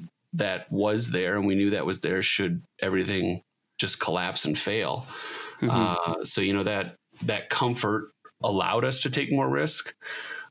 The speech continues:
Speaker 1: Uh, but yeah, I think it was just, just a lot of, um, being naive. And we both grew up in a town of about nine thousand people.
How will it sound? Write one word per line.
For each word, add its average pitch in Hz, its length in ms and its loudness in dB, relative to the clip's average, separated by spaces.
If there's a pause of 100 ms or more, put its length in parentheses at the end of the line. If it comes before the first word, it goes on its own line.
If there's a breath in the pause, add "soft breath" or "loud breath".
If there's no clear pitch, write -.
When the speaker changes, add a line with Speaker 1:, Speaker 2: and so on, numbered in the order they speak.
Speaker 1:
Uh, 107 400 2
but 135 220 0
yeah, 117 120 2
I 95 80 -2
think 104 140 2
it 104 40 2
was 95 140 2
just, - 340 0
just - 260 0
a 95 60 2
lot 95 340 0
of, 90 440 -2 (720 loud breath)
um, 90 300 2
being 117 240 2
naive. 104 360 2
And 104 140 2
we 120 80 2
both 127 300 0
grew 123 200 4
up 117 120 0
in 113 100 2
a 107 260 0
town 117 380 0
of 113 120 0
about 110 260 0
nine 110 300 2
thousand 117 340 2
people. - 420 -2